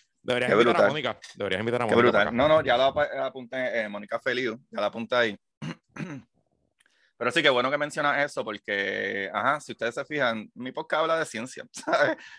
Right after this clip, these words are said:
Speaker 2: Esto, y bueno, igual que todos los podcasts, quien piensa que a-, abre un podcast para hacerse de chavo está bien mal,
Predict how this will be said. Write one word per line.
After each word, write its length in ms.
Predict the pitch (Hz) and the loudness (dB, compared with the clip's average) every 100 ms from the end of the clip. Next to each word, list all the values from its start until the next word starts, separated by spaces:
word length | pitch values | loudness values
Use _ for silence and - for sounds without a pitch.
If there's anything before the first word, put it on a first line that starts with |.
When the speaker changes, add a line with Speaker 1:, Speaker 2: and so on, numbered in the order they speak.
| - | -2
Speaker 2:
Esto, 500 | 127 - 147 143 - _ - | -2 0 0 -2 -8 _ -4
y 160 | 139 139 | -2 0
bueno, 240 | 143 165 | 0 0
igual 200 | 131 151 | 2 2
que 120 | 160 | 0
todos 200 | 143 156 | 0 0
los 140 | 160 139 | 0 -2
podcasts, 380 | 131 - 104 | -4 -6 -8
quien 140 | - 101 | -8 -12
piensa 320 | 107 107 123 | -10 -10 -8
que 260 | 120 127 123 | -6 -4 0
a-, 160 | 120 | 0
abre 220 | 120 120 | 0 -2
un 100 | 120 | -4
podcast 320 | 110 117 - - | -6 -6 -6 -6
para 100 | 120 | -6
hacerse 280 | 123 - | -6 -6
de 60 | 113 | -6
chavo 200 | - 123 | -4 -6
está 200 | - 175 | -4 -4
bien 140 | 196 | -4
mal, 240 | 143 113 | -4 -6